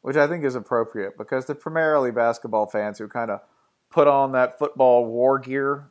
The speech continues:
for about two months, maybe three, sometimes three and a half, unless they're Virginia Tech or Florida State fans, right?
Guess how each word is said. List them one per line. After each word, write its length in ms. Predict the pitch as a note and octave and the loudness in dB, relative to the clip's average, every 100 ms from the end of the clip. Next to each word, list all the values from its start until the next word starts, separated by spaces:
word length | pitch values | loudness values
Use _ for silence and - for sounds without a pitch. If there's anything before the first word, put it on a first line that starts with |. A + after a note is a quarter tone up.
| _ | _
for 160 | C3+ | -6
about 280 | B2 B2+ B2+ | 2 2 2
two 140 | - C#3+ | -4 -4
months, 520 | C3+ C#3+ - - _ _ _ _ _ _ _ _ _ | -2 -4 -8 -20 _ _ _ _ _ _ _ _ _
maybe 260 | B2+ C3+ C3 | -4 -2 -2
three, 480 | C3 C#3 C3 C3 B2 _ _ | -4 -4 -2 -4 -10 _ _
sometimes 680 | - C#3+ D#3 C#3+ B2+ A#2 _ _ _ _ | -12 -6 0 0 0 -12 _ _ _ _
three 200 | D3 D3 | -4 -2
and 80 | C3 | -2
a 40 | |
half, 300 | B2+ C3 C3 C3 | 0 0 0 -2
unless 240 | B2 B2+ | -4 -4
they're 160 | C3 A#2 | -4 -4
Virginia 380 | A#2+ B2+ B2+ | -6 -8 -8
Tech 240 | A#2 B2+ B2 | -2 -2 -2
or 60 | |
Florida 280 | - B2 A#2+ | -4 -2 -2
State 220 | - C3 | -2 -6
fans, 320 | - C3 A#2+ B2+ | -4 -4 -4 0
right? 200 | C3 | -2